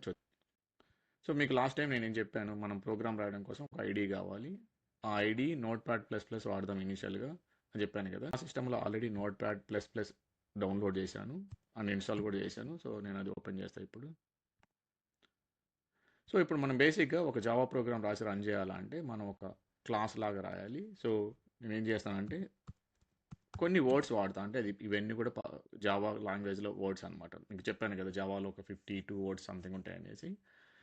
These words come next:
So, అందులో పబ్లిక్ అనేది ఒక వర్డ్, క్లాస్ అనేది కూడా ఒక వర్డ్. So, తర్వాత ఏం చేస్తానంటే మన ప్రతి ఒక్క ప్రోగ్రామ్‌కి ఒక నేమ్ ఇవ్వాలి కాబట్టి నేను ఇక్కడ just ఒక ప్రోగ్రామ్ నేమ్ ఇస్తాను. ప్రతి ప్రోగ్రామ్‌కి ఒక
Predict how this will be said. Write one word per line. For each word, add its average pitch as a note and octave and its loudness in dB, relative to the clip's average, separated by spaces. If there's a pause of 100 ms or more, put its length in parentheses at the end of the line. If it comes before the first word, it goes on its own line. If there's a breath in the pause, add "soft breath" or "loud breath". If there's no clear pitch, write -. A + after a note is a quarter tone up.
(140 soft breath)
So, C#3+ 0 (120)
అందులో C3+ 6 (180)
పబ్లిక్ A#2 4
అనేది G#2 0
ఒక F#2+ 0
వర్డ్, G2+ 2 (1080)
క్లాస్ A2+ 4
అనేది A2 0
కూడా G2+ 0
ఒక F#2 -6
వర్డ్. G2+ -6 (800)
So, F#3 6 (180)
తర్వాత E3+ 6 (100)
ఏం C3+ 2
చేస్తానంటే B2 2 (440)
మన B2 2
ప్రతి B2 2
ఒక్క B2+ 2
ప్రోగ్రామ్‌కి B2 2
ఒక C3+ -6 (160)
నేమ్ A2+ 6
ఇవ్వాలి F#2+ 0
కాబట్టి G#2 -4
నేను A2+ 0
ఇక్కడ G2+ -2 (1200)
just A2+ -2
ఒక G#2 -2
ప్రోగ్రామ్ A#2 4
నేమ్ G#2 2
ఇస్తాను. F#2+ -8 (960)
ప్రతి B2+ 4
ప్రోగ్రామ్‌కి B2 4
ఒక A2 2